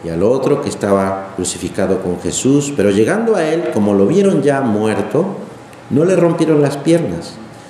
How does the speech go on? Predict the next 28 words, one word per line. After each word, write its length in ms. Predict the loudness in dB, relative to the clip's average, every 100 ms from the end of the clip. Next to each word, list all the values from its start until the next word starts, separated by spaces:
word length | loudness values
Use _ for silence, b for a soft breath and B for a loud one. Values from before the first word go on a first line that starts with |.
| -16
sino 320 | -2 0 2
que 80 | 2
uno 240 | 4 4
de 80 | 4
los 140 | 2
soldados 640 | 2 2 2 0 0 0 0
le 100 | -2
atravesó 580 | 0 0 2 2 0 0
con 200 | 2 2
la 100 | 2
lanza 380 | 0 0 0
el 120 | -2 -2
costado, 680 | -4 -4 -4 -2 -4 -6 -12 B B B B
y 60 | -2
al 120 | 0
instante 560 | 0 0 -2 -2 2 2
salió 640 | 2 0 2 2 2 -4 -6
agua 340 | -4 0 0
y 120 | 0 -2
sangre. 560 | -4 -4 -6 -6 -6 -10 -14 -18 -20 -20 -20 -20 -20 -20 -20 -20 -20 -20 -20 -20 -20 -20 -6
El 140 | -4 0
que 160 | 0
lo 140 | 2 2
vio, 560 | 2 2 0 -4 -6 -8 -14 -16 -16 -16 -20 -8
es 60 | -4
decir, 300 | -2 -2 -2
San 260 | -4 -6
Juan, 460 | -6 -4 0 0